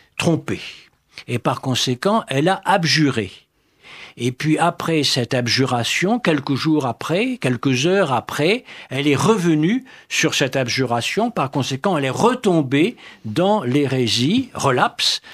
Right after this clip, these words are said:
Et à ce moment-là, il y a eu un deuxième procès, disons, qui occupe la fin du mois de mai quatorze cent trente et un. À l'issue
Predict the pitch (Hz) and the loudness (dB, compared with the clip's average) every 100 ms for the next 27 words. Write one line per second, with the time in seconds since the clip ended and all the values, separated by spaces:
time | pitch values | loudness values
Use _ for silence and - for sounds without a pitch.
0 | - - 120 143 143 - 147 165 160 - | -16 -8 -2 -2 -2 -12 -14 -8 -6 -2
1 | 139 131 131 165 240 - 143 131 135 139 | 0 2 2 2 0 0 -2 0 2 2
2 | 147 131 123 120 277 196 190 170 139 - | 0 -2 -2 0 2 2 2 2 0 -2
3 | 120 - 147 220 - - - - _ _ | -2 0 0 -2 -4 -20 -20 -20 _ _
4 | 120 113 107 131 120 - 131 120 - 131 | -4 -4 0 -2 -2 -6 -10 -8 -6 -6
5 | 117 117 - 156 139 120 120 131 123 123 | -6 -6 -2 0 0 0 0 0 0 0
6 | 135 139 - 123 131 104 113 107 - 98 | 0 0 -2 -6 -6 -8 -4 -2 -2 -4
7 | 98 _ - 123 113 127 190 302 - _ | -8 _ -4 -2 0 0 0 0 -6 _
8 | _ - - _ - 135 135 127 - 233 | _ -20 -20 _ -6 -4 -2 -2 0 0
9 | 277 | -2